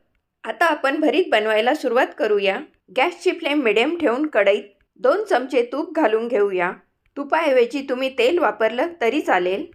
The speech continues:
किंवा अर्ध तूप आणि अर्ध तेल वापरलं तरी चालेल. दोन मीडियम साईज कांदे बारीक चिरून घालायचे. मिडियम फ्लेमवर कांदा आपण परतून घेऊया. कांदा परतायला आपल्याला दोन मिनिटं लागतील.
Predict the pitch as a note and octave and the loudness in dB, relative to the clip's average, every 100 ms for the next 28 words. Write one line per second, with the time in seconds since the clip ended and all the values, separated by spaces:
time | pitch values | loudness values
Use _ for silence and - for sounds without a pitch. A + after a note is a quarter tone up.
0 | - D#4 E4+ D4+ A#3+ A#3+ D4 D#4+ D4+ D#4 | -6 -2 -2 0 0 2 2 0 0 -2
1 | A#3+ B3 B3+ G#3 A3 C4+ C4+ B3 C4+ F#3+ | -4 -4 -2 -2 0 -2 0 0 2 0
2 | - A3 B3+ C4 G#3+ D4+ A3+ F3 F#3 G#3 | 0 -2 -2 -2 -4 0 0 0 -2 -4
3 | - A#3+ G#4 G#4 A#3 B3 E4+ - C4 D4 | -2 0 2 0 0 0 0 0 0 0
4 | B3+ G3+ G#3 C#4 D4 G#3+ G3+ C4+ - A#3 | -2 0 -2 -4 0 0 0 -2 -2 0
5 | A#3+ G4+ F4 F#3+ F3 F3 G3+ C4+ - _ | 2 0 2 2 -2 -2 -4 -6 -8 _
6 | _ _ _ _ _ A#3+ E4+ A#4 F4+ A#3+ | _ _ _ _ _ 0 0 2 2 2
7 | A#3 A3+ B3 G#3+ A#3+ C#4+ C4 C4 C#4+ G3 | 2 2 2 0 2 0 2 -4 0 0
8 | G3 D#4+ G#4+ E4 G3+ F#3+ F#3 D4 _ _ | 0 -2 2 2 4 2 0 -4 _ _
9 | _ - A#3 D#4 G4+ C4 B3+ A#3+ C4 A#3+ | _ -4 0 0 0 -2 2 0 2 -2
10 | - A#3 A#3+ A#3 A#3 G#4 F#4+ A3+ A3 G3 | 0 0 2 2 2 2 0 -2 0 0
11 | F#3 F#3+ - G#3 | 0 -4 -10 -10